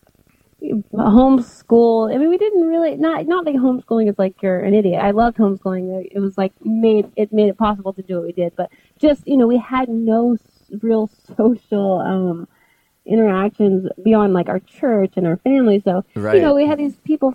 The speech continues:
Speaker 1: flying in and trying to wine and dine us, and it was, it was exciting, you know, but for us, it was very strange, and I think no one really knew what they were, I mean, obviously no one knew what they were doing in, in our band. Um,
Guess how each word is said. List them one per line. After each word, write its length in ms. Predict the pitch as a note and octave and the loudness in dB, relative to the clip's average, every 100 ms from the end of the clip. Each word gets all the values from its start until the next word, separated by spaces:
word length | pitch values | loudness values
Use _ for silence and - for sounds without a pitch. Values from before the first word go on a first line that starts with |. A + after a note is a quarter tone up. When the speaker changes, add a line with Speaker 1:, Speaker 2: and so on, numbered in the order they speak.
| - | -2
Speaker 1:
flying 400 | B3 B3 A#3+ A#3 | -2 0 0 2
in 400 | A3 G#3 G#3 F#3+ | 2 2 0 -4
and 280 | - G3 G#3 | -4 -2 0
trying 140 | A#3 | 2
to 100 | G#3 | 2
wine 240 | F3+ F3 E3+ | 2 -2 -2
and 140 | F#3 | 0
dine 280 | B3+ C4+ C4+ | 2 4 4
us, 220 | C4 B3+ | 2 2
and 160 | A#3+ B3 _ - - _ | 0 0 _ -20 -20 _
it 160 | - D4+ | 0 2
was, 260 | E4+ D#4 B3 _ _ _ _ - | 2 2 -2 _ _ _ _ -2
it 120 | F4+ | 2
was 140 | G4+ | 4
exciting, 960 | F#4+ - - G3 C4 E4 A#3+ A3+ A#3+ B3 | 2 -2 -2 0 2 4 4 4 2 2
you 140 | - | 4
know, 220 | A#3+ A3 A3+ | 4 4 2
but 300 | A3 G3+ G3+ _ _ | 0 -2 -4 _ _
for 180 | - A3+ | -6 -4
us, 280 | - A3 B3 | -2 -2 -4
it 100 | G#3 | -6
was 160 | G3 F#3+ | -8 -8
very 240 | G3 F#3 F3+ | -6 -6 -6
strange, 580 | _ C4+ C#4 C4 B3 A3+ | _ -2 0 2 0 0
and 220 | G3+ F3+ - - | -2 -4 -10 -16
I 80 | - | -4
think 180 | C#4+ C4 | 0 4
no 160 | A3 | 4
one 160 | A#3 A3+ | 4 2
really 260 | G#3 A3 | 2 2
knew 640 | F#3+ F3 F3 G3 G3 G3 G3 _ _ _ _ - F#3 | 2 2 4 4 4 4 0 _ _ _ _ -20 -6
what 220 | F#3+ G3+ - | -2 -2 0
they 120 | F#3+ | -2
were, 120 | - | 0
I 40 | |
mean, 100 | A#3+ | 0
obviously 400 | - C4 C4 A#3+ | 2 0 0 0
no 160 | F#3 F3 | 0 -2
one 100 | E3 | -4
knew 80 | - | -6
what 120 | G3 | -6
they 80 | F3 | -6
were 60 | F#3 | -4
doing 460 | F3+ E3+ F3+ G3+ - | -4 -2 0 0 2
in, 160 | F3 | 0
in 160 | - F3 | 2 0
our 140 | F#3 | 0
band. 340 | G3 F3 F3+ F#3 | -2 -2 -4 -6
Um, 320 | F3+ E3+ E3+ | -6 -6 -8